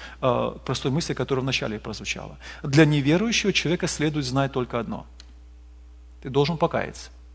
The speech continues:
потому что это Божье повеление. Для верующего человека, если действительно он покаялся,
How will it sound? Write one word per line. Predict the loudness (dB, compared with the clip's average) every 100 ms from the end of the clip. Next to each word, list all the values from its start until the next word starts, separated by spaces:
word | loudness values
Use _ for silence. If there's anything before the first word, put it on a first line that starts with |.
| -12 -6
потому | -2 0
что | 0
это | 0
Божье | -2 -2 -4
повеление. | -4 -4 -4 -6 -10 -16 -20 -18 -18 -12
Для | 2 8 10
верующего | 10 8 8 6 4
человека, | 6 6 6
если | 2 4
действительно | 6 6 8 10 10 10 4 6
он | 4 6
покаялся, | 6 8 10 10 10 6 0